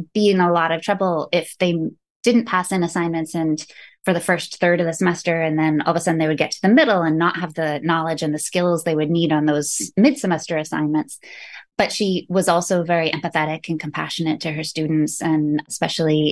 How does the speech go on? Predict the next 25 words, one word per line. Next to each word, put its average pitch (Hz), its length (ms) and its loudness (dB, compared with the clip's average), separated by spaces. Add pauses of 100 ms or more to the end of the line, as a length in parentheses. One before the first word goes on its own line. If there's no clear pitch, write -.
in 180 80 6
intro 185 200 4
bio, 151 360 0
many 151 240 2
of 147 80 -2
them 151 160 0
are 151 80 -2
first - 340 -6
semester, 156 580 -4 (360)
first 196 260 0
year 156 160 -2
students. 156 540 -6 (760)
And 233 120 2
so 226 100 6
what 196 180 0
she 403 220 2
had 214 140 2
done 175 340 4
is 160 140 2
she 208 640 -4
split - 680 -2 (220)
the 180 520 2
semester 208 480 0
into 196 180 0
modules. 175 840 -2